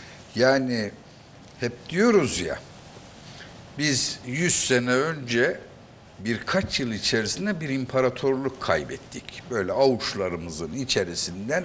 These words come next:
adeta kaydı gitti. O gün gitmeseydi ne olurdu? Bu imparatorluk gene kayıp gidecekti. Belki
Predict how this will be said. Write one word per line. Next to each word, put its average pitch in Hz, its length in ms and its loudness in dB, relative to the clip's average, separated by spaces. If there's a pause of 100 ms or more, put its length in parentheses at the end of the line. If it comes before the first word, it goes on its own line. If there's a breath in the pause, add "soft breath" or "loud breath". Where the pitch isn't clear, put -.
(120)
adeta 143 720 2
kaydı 110 360 0
gitti. 131 500 -2 (2250 loud breath)
O 277 180 8
gün 285 260 0
gitmeseydi 220 960 2
ne 196 80 6
olurdu? 127 600 2 (760)
Bu 370 100 -2
imparatorluk 175 920 2
gene 143 380 2 (720)
kayıp 175 400 0
gidecekti. 113 760 0
Belki 135 420 2